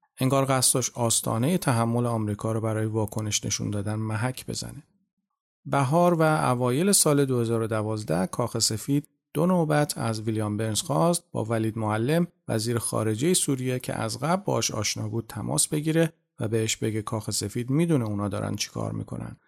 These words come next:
و اگر ادامه بدن، کاخ سفید دیگه تحمل نمی‌کنه و این قضیه براشون تبعات داره. هر دو بار ولید معلم به حرفای برنز گوش داد و بعدش به شدت ادعاهای برنز رو رد کرد و گفت:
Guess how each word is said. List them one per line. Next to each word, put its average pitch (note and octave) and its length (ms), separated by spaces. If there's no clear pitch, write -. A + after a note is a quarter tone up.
و G#2+ 160
اگر F#3 280
ادامه A#2 360
بدن، A2 380
کاخ A#2+ 260
سفید G#2+ 380
دیگه A2+ 200
تحمل G#2+ 580
نمی‌کنه A#2 520
و G2 60
این A2+ 200
قضیه A2 320
براشون G#2+ 460
تبعات B2+ 600
داره. - 180
هر C3+ 220
دو C#3+ 180
بار D#3 280
ولید A#2+ 300
معلم A#2+ 420
به A#2 80
حرفای A2 400
برنز A2+ 280
گوش A2+ 280
داد A2 260
و A2+ 80
بعدش A#2 380
به - 180
شدت E3 680
ادعاهای G#2+ 540
برنز A2+ 360
رو A2+ 160
رد C3 260
کرد A2 320
و G2+ 60
گفت: C#3 320